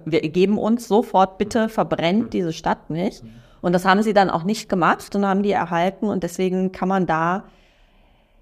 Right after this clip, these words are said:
Speaker 1: schon auch, äh, vom Winde verweht Häuser sehen, aber es waren tatsächlich Stadtvillen. Also
Speaker 2: Ja.
Speaker 1: das war jetzt gar nicht das, wo, ähm, irgendwas angebaut wurde.
Speaker 2: Und das ist eben dann vor allem in Natchez. Das ist also wirklich der Ort, wenn, wenn ich sowas sehen möchte, dann muss ich nach Natchez.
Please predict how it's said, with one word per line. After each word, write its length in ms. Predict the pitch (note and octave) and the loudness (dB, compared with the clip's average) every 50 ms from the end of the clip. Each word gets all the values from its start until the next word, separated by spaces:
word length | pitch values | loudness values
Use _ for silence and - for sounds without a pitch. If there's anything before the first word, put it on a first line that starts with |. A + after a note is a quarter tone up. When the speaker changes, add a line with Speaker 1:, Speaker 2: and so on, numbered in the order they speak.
| _ _ - | _ _ -14
Speaker 1:
schon 420 | - - A3+ A3+ B3 C#4 C#4+ C4+ | -4 2 4 6 6 6 6 4
auch, 640 | - - G3+ G#3 A3 A#3 A#3 A#3 A3+ G#3+ A3+ - - | 4 2 4 6 6 6 6 6 4 0 -4 -6 0
äh, 600 | - F#3 G#3 G#3 G#3 G3+ G3+ F#3+ F#3 F3+ F#3 F#3 | 2 2 2 2 2 2 2 2 2 2 0 -2
vom 300 | F3+ - - G3 F#3+ F#3+ | -4 -4 0 2 2 4
Winde 260 | F#3 G#3+ A3+ A3+ G#3+ | 4 4 4 2 2
verweht 460 | G#3+ G3 F3 E3+ F#3+ G3+ G#3 A#3 G3+ | 2 0 0 2 2 2 2 0 0
Häuser 420 | F3 F#3+ F#3+ G3 G#3+ G#3 G#3 G3 F3+ | 2 4 4 6 6 4 4 2 2
sehen, 220 | F3+ G3 A3 B3 | 4 2 2 2
aber 180 | - - G#3 G3 | 2 2 2 0
es 120 | F#3 - | 0 0
waren 180 | F3 F3 G3 G#3+ | 2 2 2 2
tatsächlich 420 | A3 G#3 G#3+ G3+ F#3 - G3+ F#3 | 2 0 -2 -2 -2 -2 -2 -4
Stadtvillen. 640 | - - F3 E3 E3 - - - B2+ C3+ B2 C#3+ G#2+ | 0 2 0 0 0 -2 -6 -4 -4 -2 -2 -4 -4
Also 120 | B2 C#3+ | -2 -2
Speaker 2:
Ja. 140 | A2+ G#2+ G#2+ | -2 -2 -2
Speaker 1:
das 140 | G#2+ - E3+ | -2 -2 0
war 100 | E3 E3+ | 0 2
jetzt 180 | F3 E3+ E3+ | 2 0 -2
gar 140 | - E3 D#3+ | -4 -4 -2
nicht 220 | E3 E3 E3 - | -2 -4 -4 -4
das, 280 | D#3+ D#3 D#3 - - - | -6 -6 -6 -8 -12 -8
wo, 320 | E3+ D#3 D3+ D#3 D#3 D3+ D3+ | -6 -4 -4 -2 -2 -2 -4
ähm, 380 | - - B2+ D3+ D3+ D3+ D3 - - | -4 -4 -4 -4 -2 -2 -2 -2 -2
irgendwas 240 | D3+ D#3 D#3 D#3 | -2 -2 -4 -4
angebaut 560 | - - D#3+ E3 D#3 D#3 - B2+ A2+ G#2+ - - - | -6 -4 -4 -4 -4 -4 -6 -8 -8 -8 -10 -10 -4
wurde. 40 | D3 | -2
Speaker 2:
Und 140 | C#3+ C#3 | 0 0
das 140 | D3 C#3 - | 0 -2 -2
ist 140 | - - - | -6 -10 -4
eben 260 | - D3+ D3+ D3+ D3 | 0 0 2 2 2
dann 160 | C3+ C#3 C#3+ | 2 2 0
vor 260 | C3+ - - B2+ A2 A#2+ | -2 0 2 2 4 4
allem 240 | A2+ A#2+ B2 C3 | 4 4 4 2
in 100 | B2 A2+ | 0 0
Natchez. 380 | G#2 G2+ F#2+ - - - G2 F2 | 0 0 -2 -4 -4 -6 -6 -6
Das 180 | - G#2 G#2 A#2 | -4 -4 -4 -4
ist 120 | A2+ A#2 | -2 0
also 160 | A#2 A#2 A2+ | 2 2 2
wirklich 160 | A2+ G#2+ - | 0 -4 -2
der 120 | - A#2+ A2+ | 0 2 4
Ort, 220 | A#2 B2 B2+ - | 6 4 4 2
wenn, 180 | A#2+ A#2+ C3+ C3 | 0 -4 -2 -2
wenn 100 | C3 C#3 | 0 0
ich 100 | D3 - | 0 0
sowas 320 | - D#3+ D3+ E3 D3 - C3+ | -2 0 2 2 2 2 0
sehen 260 | C3 C3+ D3 C#3+ C#3+ | 0 0 2 2 2
möchte, 320 | C#3 C3+ C#3 - C3 B2+ | 0 0 0 -2 -4 -4
dann 180 | B2+ A#2+ A2+ A#2 | -2 -2 -4 -4
muss 100 | B2 A#2 | -6 -6
ich 60 | A2+ | -6
nach 80 | A2+ G#2+ | -6 -6
Natchez. 420 | G#2 E2+ F#2+ - - - - | -6 -6 -8 -10 -16 -20 -20